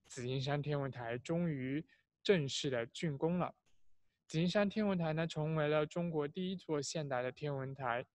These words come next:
但是呢，从八十年代末开始呢，南京的夜间的光污染呢，越来越严重了。你知道，南京它是江苏省的省会，因为城市的不断的发展，所以在夜间的光污染呢，也越来越严重。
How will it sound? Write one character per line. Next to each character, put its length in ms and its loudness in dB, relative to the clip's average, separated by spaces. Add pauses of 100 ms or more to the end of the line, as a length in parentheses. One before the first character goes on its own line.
(580)
但 160 2
是 160 -4
呢， 220 0
从 580 -2
八 240 8
十 160 -2
年 220 -2
代 160 2
末 180 2
开 240 -2
始 220 -2
呢， 180 -2 (340)
南 360 -2
京 240 2
的 100 4
夜 240 2
间 200 -2
的 100 -2
光 260 2
污 80 2
染 220 2
呢， 80 -4
越 180 -2
来 140 -2
越 180 -2
严 280 -8
重 180 0
了。 80 -2
你 60 -6
知 80 -2
道， 80 2
南 240 2
京 200 0
它 160 -2
是 140 -6
江 240 4
苏 220 -2
省 240 -2
的 120 -2
省 300 -2
会， 260 0 (160)
因 220 0
为 220 0
城 340 -6
市 220 -2
的 420 2
不 80 -6
断 180 2
的 80 -2
发 240 2
展， 220 -4
所 160 -2
以 140 -2
在 160 -2
夜 240 2
间 280 0
的 160 2
光 280 0
污 80 0
染 200 0
呢， 160 -2
也 180 -2
越 180 0
来 160 0
越 220 0
严 220 -4
重。 200 -2